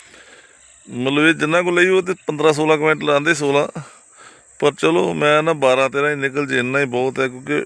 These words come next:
ਫਲ ਤਾਂ ਬਹੁਤ ਪਿਆ ਆ। ਤੇ ਵੇਖਦੇ ਆ ਜੀ ਇਹਦਾ ਐਂਡ ਦੇ ਉੱਤੇ ਕੱਢਾਂਗੇ ਹਿਸਾਬ ਕਿਤਾਬ, ਤੁਹਾਨੂੰ ਦੱਸਾਂਗੇ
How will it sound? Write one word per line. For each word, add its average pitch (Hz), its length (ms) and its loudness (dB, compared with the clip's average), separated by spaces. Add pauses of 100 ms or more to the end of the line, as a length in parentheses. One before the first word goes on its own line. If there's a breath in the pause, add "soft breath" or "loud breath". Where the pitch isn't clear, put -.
ਫਲ 120 280 2
ਤਾਂ 127 140 0
ਬਹੁਤ 123 260 -2
ਪਿਆ 117 220 2 (180)
ਆ। 165 60 -4 (1120 loud breath)
ਤੇ 117 600 -2 (960 loud breath)
ਵੇਖਦੇ 151 440 0
ਆ 175 40 2
ਜੀ 175 60 4
ਇਹਦਾ 175 220 4
ਐਂਡ 160 140 0
ਦੇ 170 140 0
ਉੱਤੇ 156 300 0 (380 loud breath)
ਕੱਢਾਂਗੇ 139 280 0
ਹਿਸਾਬ 147 260 2
ਕਿਤਾਬ, 120 260 -2
ਤੁਹਾਨੂੰ 123 200 -4
ਦੱਸਾਂਗੇ 135 420 -4